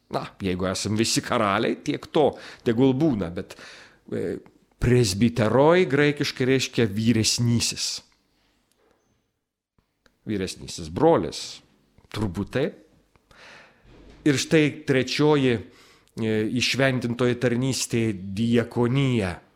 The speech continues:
Diakonein reiškia tarnas. Diakonija tai tarnavimas. Bet štai kiekvienas vyskupas, jis buvo ir lieka diakonu.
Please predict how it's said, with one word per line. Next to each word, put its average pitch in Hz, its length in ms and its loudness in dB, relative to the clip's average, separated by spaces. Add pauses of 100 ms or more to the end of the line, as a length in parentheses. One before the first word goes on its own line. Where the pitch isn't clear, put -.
(800)
Diakonein 110 1040 -2
reiškia 110 400 -4
tarnas. 98 800 -6 (440)
Diakonija 110 1120 -4 (500)
tai 123 120 0
tarnavimas. 135 1000 -4 (840)
Bet 123 120 -4
štai 185 200 2
kiekvienas 180 760 2
vyskupas, 196 680 0
jis 156 320 -2
buvo 202 720 2 (200)
ir 226 120 6
lieka 123 540 2
diakonu. 123 680 -4